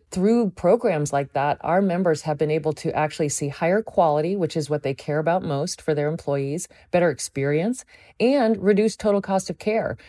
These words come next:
So they have been able to prove that better care does in fact cost less. And they also know that working together, working across employers and across regions and states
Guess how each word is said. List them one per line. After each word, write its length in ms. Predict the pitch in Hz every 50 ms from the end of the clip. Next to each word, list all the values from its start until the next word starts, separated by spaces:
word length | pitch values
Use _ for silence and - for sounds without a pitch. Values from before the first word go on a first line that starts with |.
| - -
So 200 | - - 220 202
they 200 | 185 196 196 202
have 260 | 165 - 196 190 180
been 140 | 165 190 185
able 240 | 185 196 175 185 180
to 160 | - - 180
prove 540 | 160 - - 240 254 247 190 170 170 160 160
that 220 | 165 165 - -
better 280 | 147 175 170 170 185 185
care 340 | 190 - 190 175 165 160 151
does 340 | 147 135 165 160 165 170 185
in 140 | 180 175
fact 380 | 160 - 151 147 151 151 - -
cost 400 | - - 160 151 151 - - 156
less. 360 | 151 147 - - - - - _ - - - - - 185 -
And 240 | 185 185 165 170 160
they 140 | 165 165 - -
also 420 | - 196 220 254 262 - - 180 165
know 300 | 160 151 147 147 147 147
that 180 | 156 151 -
working 480 | - 147 151 165 175 - - 165 156 143
together, 680 | - - 131 120 - 135 131 139 147 180 190 208 214 -
working 360 | 160 165 156 - 170 151 135
across 840 | - 127 - - - - - 156 147 151 165 185 196 - - - - - -
employers 760 | - 147 143 131 - - 165 160 175 202 233 262 262 -
and 120 | 180 151 147
across 580 | 147 - - 160 147 147 143 - - - - _ _ - 107 127
regions 560 | 156 151 165 190 202 - 247 247 247 254 202
and 160 | 160 143 131
states 520 | - - - 165 170 190 - - - -